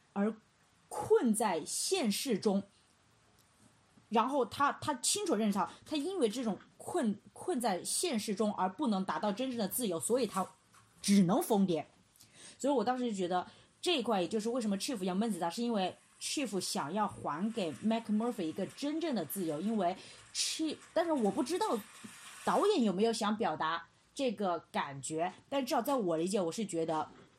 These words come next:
Chief 这么做是因为 Chief 认识到了，就像小鱼小子，你看他现在这个样子，他活在这个世界上也没有，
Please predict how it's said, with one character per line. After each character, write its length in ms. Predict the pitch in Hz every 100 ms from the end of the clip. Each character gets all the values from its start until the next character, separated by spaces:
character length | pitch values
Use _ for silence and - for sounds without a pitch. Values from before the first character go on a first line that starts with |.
| - - - - -
Chief 320 | 294 247 175
这 120 | 247
么 140 | 214 -
做 240 | 214 147
是 180 | - 226
因 140 | 233
为 180 | 190 170 _ _ -
Chief 360 | - 277 226 175
认 220 | 226 214
识 100 | 175
到 140 | 180
了， 220 | 151 - - _ _ _ _ _ _ - -
就 180 | - 466
像 140 | 415 294
小 120 | 170
鱼 40 |
小 220 | 170 165 165
子， 60 |
你 60 | 190
看 100 | 208
他 100 | 240
现 160 | 277 247
在 20 |
这 80 | 226
个 60 |
样 140 | 226 202
子， 60 |
他 80 | 226
活 200 | - 170
在 100 | 220
这 80 | 214
个 60 |
世 160 | 190 220
界 80 | 190
上 180 | 202 175
也 60 |
没 140 | 151 165
有， 200 | 175